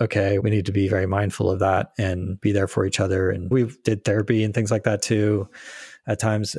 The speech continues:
we haven't needed that lately, which is good, but it's hard. You're gonna have really hard days. So it's really good to have a partner that's supportive,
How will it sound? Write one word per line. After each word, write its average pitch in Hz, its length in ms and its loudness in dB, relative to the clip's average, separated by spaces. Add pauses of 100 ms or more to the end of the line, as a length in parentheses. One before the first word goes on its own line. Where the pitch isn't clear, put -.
we 135 120 -2
haven't 113 340 -2 (540)
needed 135 240 2
that 123 200 0
lately, 131 320 2
which 127 200 0
is 123 100 -4
good, 127 300 0
but 120 260 0
it's 131 200 0
hard. 120 360 2 (300)
You're 117 100 0
gonna 113 180 2
have 113 180 0
really 104 220 2
hard 107 240 2
days. 110 300 0
So 98 360 0 (720)
it's - 160 0
really 110 580 2
good 110 180 2
to 98 100 2
have 101 180 2
a 95 40 -2
partner 113 360 -2
that's 107 200 -2
supportive, 107 640 -2